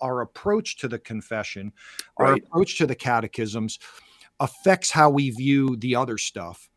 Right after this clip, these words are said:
Speaker 2: Right.
Speaker 1: So.
Speaker 2: That's right.
Speaker 1: Yeah. Actually, maybe you could speak on that a little bit. Like, how do you view subscription related to,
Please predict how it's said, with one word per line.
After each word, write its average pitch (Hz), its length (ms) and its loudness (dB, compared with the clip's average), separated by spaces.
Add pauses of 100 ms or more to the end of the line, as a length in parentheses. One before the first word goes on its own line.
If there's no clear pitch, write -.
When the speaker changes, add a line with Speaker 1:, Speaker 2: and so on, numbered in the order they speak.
(400)
Speaker 2:
Right. 87 260 -6 (540)
Speaker 1:
So. 85 300 -10 (1300)
Speaker 2:
That's - 160 -6
right. - 80 -2
Speaker 1:
Yeah. - 360 -14
Actually, 202 360 6
maybe 208 240 6
you 202 140 4
could 180 140 0
speak 196 360 -2
on 143 120 4
that 131 140 2
a 127 40 0
little 123 180 -4
bit. 117 100 -6
Like, 131 100 -4
how 165 160 2
do 190 80 0
you 180 220 0
view 143 580 0 (240)
subscription 135 1080 -8
related 123 560 -6
to, 113 440 -8